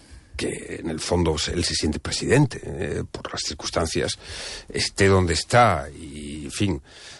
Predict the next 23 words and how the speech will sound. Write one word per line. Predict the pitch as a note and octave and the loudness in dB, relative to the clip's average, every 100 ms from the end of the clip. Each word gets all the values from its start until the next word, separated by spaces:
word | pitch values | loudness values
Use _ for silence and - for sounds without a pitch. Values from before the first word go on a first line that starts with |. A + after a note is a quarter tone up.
| _ - | _ -14
eh, | - B1+ B1+ A#1 A#1+ - | -10 -8 -8 -8 -10 -6
con | D#2+ D#2 | -2 -2
las | D#2 | 0
condiciones | - E2 E2 - A#2+ A2+ F2+ | 2 4 4 6 8 8 6
de, | F#2 F2+ E2+ | 4 4 4
de, | D#2 E2 D#2+ | 2 0 2
de, | D#2 D#2+ | 2 2
de, | D#2 D2+ D2 - - - - - | 2 2 0 -4 -14 -10 -10 -8
de | - C2+ - - - - | -6 -4 -2 -2 -4 -8
políticas | - F2 A#2 C3 A#2 F2+ - | 2 4 6 4 2 2 2
y, | D2 D2 C2+ | -2 -4 -6
y | D2 | -4
jurisdiccionales | - D#2 C#2 D2+ - E2+ B2+ A#2 | -4 -4 -4 -6 0 2 4 2
y | - - | -2 -8
judiciales | - - D2 F2 F2+ | -14 -8 -2 2 2
que | F2 | 2
tiene, | F2 G#2+ C3 - - - - - | 2 2 2 -4 -8 -8 -16 -4
realmente | E2 E2 E2 | 0 2 2
lo | G2+ | 4
veo, | D#2+ E2+ | 4 4
lo | A#1 D2+ | 2 0
veo | E2 G#2+ - | 0 0 -2
complicado | - - D2+ - - | -6 -6 -2 0 2